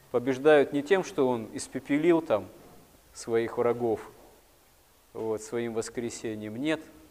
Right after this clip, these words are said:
А даже воскреснув, Он смиренно являлся тем,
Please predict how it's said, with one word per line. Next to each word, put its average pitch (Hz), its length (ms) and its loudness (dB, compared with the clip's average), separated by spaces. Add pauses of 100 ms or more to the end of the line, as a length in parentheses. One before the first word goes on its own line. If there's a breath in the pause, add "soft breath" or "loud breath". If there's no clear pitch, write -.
(160)
А 113 80 -10
даже 123 280 0
воскреснув, 143 680 -2
Он 123 160 -4 (300 loud breath)
смиренно 156 920 4 (640)
являлся 143 640 6 (360)
тем, 185 340 2